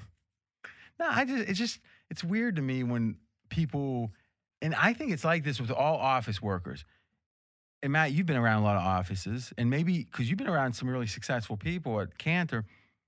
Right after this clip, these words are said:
Uh, Leah Matus, obviously, you talked about him last week. It seems like people in an office don't care what pens they use, pencils, cal-, like, it's all whatever.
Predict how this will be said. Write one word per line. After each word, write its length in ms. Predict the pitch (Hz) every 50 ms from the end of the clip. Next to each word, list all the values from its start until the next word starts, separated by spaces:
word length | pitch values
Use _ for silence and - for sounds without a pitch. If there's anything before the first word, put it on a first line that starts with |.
| _ _ _ _ _ _ _ _ _ _ _ _ _ _ _ _ 113
Uh, 60 | 117
Leah 240 | 123 127 127 120 113
Matus, 360 | 117 117 120 123 131 113 131
obviously, 340 | 127 123 127 131 117 - 127
you 40 |
talked 160 | 113 - 123 117
about 120 | 117 107
him 100 | 107 117
last 260 | 113 113 110 104 - -
week. 260 | 151 160 143 113 113 - _ _ _ _ _ _ _ _ _ _ _ _ _ _ _ _ _ _ _ _ _ _ _ _ _
It 80 | 135 -
seems 360 | - - 226 262 294 277 226
like 200 | 254 202 175 143 - _ _ _ _ _ _ _
people 300 | - 190 202 156 175 170
in 60 | 156 147
an 100 | 139 -
office 800 | - 127 143 151 156 151 127 - - 107 101 92 90 - - - _ _ _ _ _ _ _ _ _ -
don't 200 | 147 165 160 143
care 200 | - 170 165 156
what 160 | 143 104 -
pens 260 | - 160 165 165 151
they 80 | 156 151
use, 260 | 147 147 143 143 120
pencils, 540 | - - 143 147 147 135 - 147 139 123 -
cal-, 240 | - 127 139 147
like, 120 | 143 104 92 - - _ _
it's 160 | 147 127 -
all 260 | 170 156 165 170 165 151
whatever. 560 | 107 127 139 135 135 139 135 117 110 110